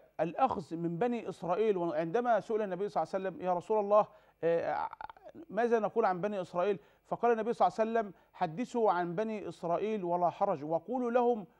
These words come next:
'آمنا بما أنزل إليكم وما أنزل إلينا'، على أن ما نأتي به من بني إسرائيل أو من النبوءات القديمة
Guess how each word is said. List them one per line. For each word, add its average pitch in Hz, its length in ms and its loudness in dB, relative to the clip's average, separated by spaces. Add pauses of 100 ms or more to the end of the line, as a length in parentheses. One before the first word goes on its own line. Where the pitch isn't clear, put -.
(340)
'آمنا 247 360 2
بما 240 300 -2
أنزل 220 220 -4
إليكم 262 540 0
وما 240 240 0
أنزل 202 260 -6
إلينا'، 156 480 -4 (1300)
على 202 640 2
أن 233 500 0 (340)
ما 220 400 4
نأتي 240 360 0
به 240 240 0
من 208 200 -2
بني 240 240 0
إسرائيل 214 300 0
أو 190 320 0 (360)
من 196 160 -4
النبوءات 208 420 2
القديمة 240 540 0